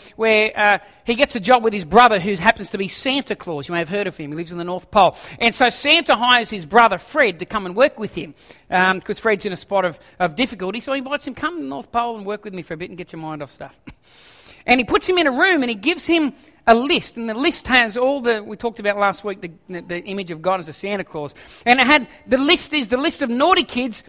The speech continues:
and the list of nice kids. And you know what Santa Claus does? The nice kids get the blessing and the gift and the present. The naughty kids, he flies over the roof and doesn't want nothing to do with them. And so Fred Claus has got this list, and he's got to give to the nice kids but not give anything to the naughty kids. And he makes this statement.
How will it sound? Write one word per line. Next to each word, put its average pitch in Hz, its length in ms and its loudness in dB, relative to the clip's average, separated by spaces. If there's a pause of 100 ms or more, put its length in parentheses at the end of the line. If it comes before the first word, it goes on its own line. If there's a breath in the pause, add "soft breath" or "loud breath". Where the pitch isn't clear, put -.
(140 soft breath)
and 247 200 0
the 247 60 -2
list 240 220 -4
of 208 80 -4
nice 233 340 0
kids. - 240 -10
And 180 100 -8
you 226 80 -6
know 226 80 -2
what 226 120 -6
Santa 214 200 -6
Claus 220 240 -6
does? 196 280 -2
The 165 80 -12
nice 190 240 -6
kids 180 240 -12
get 196 180 -6
the 185 80 -6
blessing 180 340 -6
and 180 80 -8
the 165 60 -8
gift 180 220 -8
and 208 80 -12
the 180 40 -10
present. 208 280 -8
The 175 80 -10
naughty 190 240 -8
kids, 196 240 -14
he 160 80 -12
flies 180 320 -8
over 190 180 -4
the 180 80 -6
roof 180 280 -8
and 151 120 -10 (160 soft breath)
doesn't 165 200 -10
want 180 100 -10
nothing 175 220 -4
to 156 60 -10
do 208 140 -4
with 196 140 -2
them. 175 160 -2 (280 loud breath)
And 240 80 -8
so 262 120 0
Fred 339 300 2
Claus 294 260 0
has 220 120 -8
got 247 220 -2
this 196 220 -16
list, 285 260 -4
and 220 80 -10
he's 196 80 -10
got 254 120 -4
to 220 60 -4
give 226 300 -8 (280 soft breath)
to 247 120 -2
the 220 160 0 (140 soft breath)
nice 247 380 0
kids 208 280 -8
but - 140 -16
not 220 320 -10
give 220 100 -10
anything 208 240 -10
to 202 80 -8
the 175 80 -8
naughty 190 240 -6
kids. 170 200 -18
And 202 60 -8
he 226 60 -6
makes 285 260 -6
this 262 120 -10
statement. - 460 -6